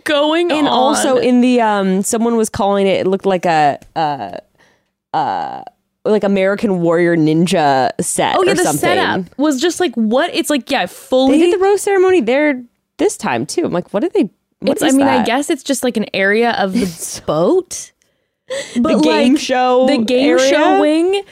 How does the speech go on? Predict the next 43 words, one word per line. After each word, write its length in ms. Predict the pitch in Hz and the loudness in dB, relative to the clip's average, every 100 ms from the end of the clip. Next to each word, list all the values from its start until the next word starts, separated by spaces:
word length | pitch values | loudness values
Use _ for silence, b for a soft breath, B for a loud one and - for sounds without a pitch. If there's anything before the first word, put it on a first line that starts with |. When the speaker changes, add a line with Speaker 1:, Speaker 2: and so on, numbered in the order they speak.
| B - | B -2
Speaker 1:
where 140 | 277 | 0
they're 140 | 269 | 2
also 460 | - 226 254 - 277 | 0 -2 -2 0 0
deciding 480 | 254 247 220 247 247 | 0 -2 -2 0 -2
to 80 | 233 | -2
wear 180 | 233 | -2
cloaks. 320 | 240 247 233 - | -2 -4 -4 -4
Honestly, 420 | - 240 294 349 | -4 -2 -2 -2
the 260 | 269 294 277 | 0 0 0
aesthetics 540 | 240 - 208 240 - | -4 -4 -2 -2 -2
are 160 | 320 294 | -2 0
really 320 | 185 180 185 | 0 -2 -2
clashing. 720 | 185 - 90 220 214 220 254 - | -6 -6 -6 -8 -10 -10 -12 -8
They're 240 | 214 214 208 | -2 0 0
really 320 | 175 156 147 | 0 -2 -4
<laughs> 0 | |
clashing. 600 | 110 254 269 - - 311 | -4 -4 -2 -2 -2 -2
Speaker 2:
Yeah, 300 | 294 220 254 | 0 0 0
they 120 | 233 | 2
are. 400 | 185 156 160 196 _ _ _ _ _ _ _ - | 0 0 0 -2 _ _ _ _ _ _ _ -14
Still 280 | - 277 | -4 0
wanna 160 | 269 311 | 2 2
Speaker 1:
You 60 | 311 | 2
Speaker 2:
go 40 | |
Speaker 1:
have, 60 | 311 | 0
Speaker 2:
on 40 | - | 0
that 60 | |
Speaker 1:
like, 140 | 294 165 | 0 0
Speaker 2:
boat, 120 | 143 | -2
though. 180 | 127 139 - | -4 -6 -6
Speaker 1:
eighteen 500 | 254 277 - 311 277 | -4 -2 0 2 2
seventies 960 | 277 - 214 233 240 165 165 160 220 - - | 0 -2 -2 2 0 0 -4 -4 -6 -10 -6
and, 200 | 226 226 | -2 0
like, 340 | 214 196 196 - | 2 0 -4 -4
you 140 | 220 | -2
know, 260 | 170 170 165 B - | 0 0 -2 B -6
two 180 | - 277 | 0 2
thousand 460 | 254 240 220 220 | 2 2 2 2
ten 420 | - 214 202 202 | 0 -2 0 0
game 320 | 180 175 180 202 | 0 -2 -2 -6
show 240 | - 180 | -2 -2
energy 480 | 143 165 175 185 175 | -2 -4 -4 -4 -6
combined. 800 | - 190 180 156 160 107 226 | -6 -6 -4 -2 -4 -6 -10